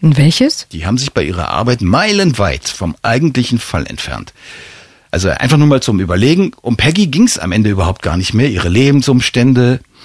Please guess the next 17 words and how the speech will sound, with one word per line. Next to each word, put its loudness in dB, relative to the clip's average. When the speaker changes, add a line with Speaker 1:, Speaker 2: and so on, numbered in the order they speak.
Speaker 2:
ab -2
wann 2
sie -4
missbraucht -4
wurde, -2
ab -4
wann 0
sie -6
ihr -6
Verhalten -2
verändert -6
hat. -4
Diese -2
komischen 2
Arztbesuche, -2
diese -2
eskalierende 2